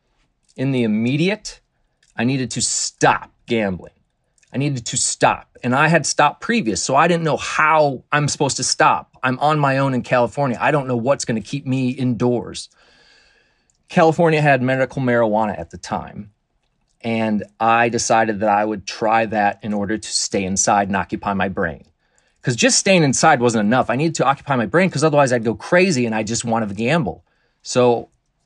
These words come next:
I used medical marijuana for six months to just stay inside and not worry about anything.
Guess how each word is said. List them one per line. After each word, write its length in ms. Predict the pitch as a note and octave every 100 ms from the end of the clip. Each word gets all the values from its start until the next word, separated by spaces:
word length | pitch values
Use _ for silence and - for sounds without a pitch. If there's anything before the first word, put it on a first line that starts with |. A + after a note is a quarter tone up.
| _
I 60 | A#2
used 560 | A#2+ D3 F3+ D3+ - - _ -
medical 360 | B2+ B2 C#3+
marijuana 580 | B2 A#2+ G#2+ G#2 G#2 G2 _ _ _ _ _ _
for 380 | A2+ G#2 F#2+
six 720 | F#2 - - - - B2 - A2+
months 440 | G#2 G2+ - -
to 140 | - G#2
just 220 | A2 -
stay 220 | - A2+
inside 500 | A2 G2+ A#2 G#2+ G2+
and 100 | G#2
not 200 | A2 -
worry 180 | A#2 B2+
about 180 | B2 A2+
anything. 440 | G2 F2 -